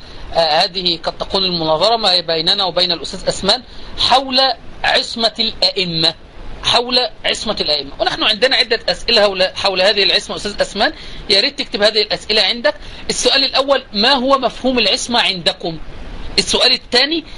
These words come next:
كيف نثبت عصمة أهل البيت من القرآن الكريم بنص صريح؟ السؤال الثالث، هل تثبت عصمتهم بأن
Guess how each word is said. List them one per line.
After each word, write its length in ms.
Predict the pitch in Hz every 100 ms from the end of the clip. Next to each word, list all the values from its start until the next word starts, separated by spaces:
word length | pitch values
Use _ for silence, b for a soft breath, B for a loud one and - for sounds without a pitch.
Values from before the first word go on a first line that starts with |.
| B B -
كيف 260 | 349 294
نثبت 440 | 262 311 - 240 - -
عصمة 380 | 226 330 262 240 - -
أهل 260 | 302 233 226
البيت 500 | 208 156 262 339 - - - -
من 200 | 202 226
القرآن 560 | 208 - 208 - 277 277
الكريم 500 | 233 254 233 311 - 185
بنص 580 | 170 214 269 - -
صريح؟ 640 | 247 175 202 214 214 196 - - B B B B -
السؤال 380 | - 233 254 247
الثالث، 460 | - 247 269 294 - B B -
هل 180 | 254
تثبت 460 | - 339 - 262 -
عصمتهم 600 | 214 - 254 254 214 196
بأن 520 | 151 185 247 269 202